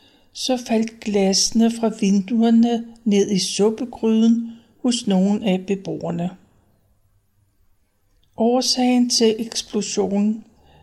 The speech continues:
øh, tager sin begyndelse nogle år tidligere. Det gode skib Slesvig skulle have krudt ombord. Krudtet skulle leveres til Alger, Marokko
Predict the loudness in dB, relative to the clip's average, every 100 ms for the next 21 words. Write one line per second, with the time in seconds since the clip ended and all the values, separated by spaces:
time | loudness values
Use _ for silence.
0 | _ _ _ -4 -4 -2 -2 -2 0 0
1 | -2 -2 -4 0 2 0 0 -2 -2 -4
2 | 0 2 2 2 2 0 -2 -4 -4 -2
3 | -2 -2 -2 -2 -2 -4 -8 _ _ _
4 | _ _ _ _ -20 _ _ _ _ -16
5 | -16 -4 -2 2 0 0 -2 -4 -6 -8
6 | -10 -4 -2 0 0 0 0 0 -2 -4
7 | -12 -20 -14 -6 -2 0 0 -2 -12 _
8 | _ _ -4 -4 -4 -4 -4 -4 -4 -2
9 | -2 -2 -4 -4 -10 -20 -20 -20 -20 -20
10 | -20 -20 _ -20 -20 -6 -2 -2 -4 -4
11 | -2 0 -2 0 0 2 0 0 -2 -4
12 | -4 -6 -4 -4 0 0 0 -6 -16 -20
13 | _ -4 -4 -2 -2 0 0 0